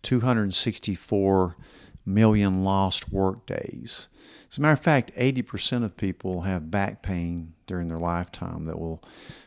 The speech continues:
they'll have some problem with. So really, um, if you don't have some kind of back pain during your lifetime, something's really abnormal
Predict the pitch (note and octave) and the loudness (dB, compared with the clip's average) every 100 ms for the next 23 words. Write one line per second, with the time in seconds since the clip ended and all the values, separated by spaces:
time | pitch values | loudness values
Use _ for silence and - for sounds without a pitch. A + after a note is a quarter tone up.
0 | _ F#2 F2 F2 F#2 F2 A2 F#2+ E2+ G2+ | _ -8 -6 -2 -2 -2 -2 -2 -2 0
1 | F2+ E2+ D2+ D2+ - - - - - - | 0 -2 -4 -8 -8 -10 -12 -14 -4 4
2 | G#2 F#2+ A#2+ D#3 A#2 G2+ - - - - | 6 6 6 8 6 4 -6 -20 -10 -10
3 | - - A2 G2 G2 F#2 F2+ E2 _ _ | -10 -8 0 2 4 2 0 -4 _ _
4 | _ - - - G2+ - G#2+ C3+ D#3 F3 | _ -20 -16 -6 -4 0 4 8 8 8
5 | C3 G#2+ F2+ B2+ A2+ A2 F#2 E2+ G#2 G#2+ | 6 4 4 0 0 0 0 2 0 0
6 | - G#2 G2 G2 G2 F#2+ F#2 F#2+ G2 - | -2 -2 0 2 2 2 2 2 2 0
7 | G#2 G2 - A#2+ - F2 G#2 G2+ G2 F#2 | -2 -2 -2 -4 -4 -4 0 2 2 0
8 | F#2 F#2+ G2 F2+ D2+ | 0 2 2 0 -4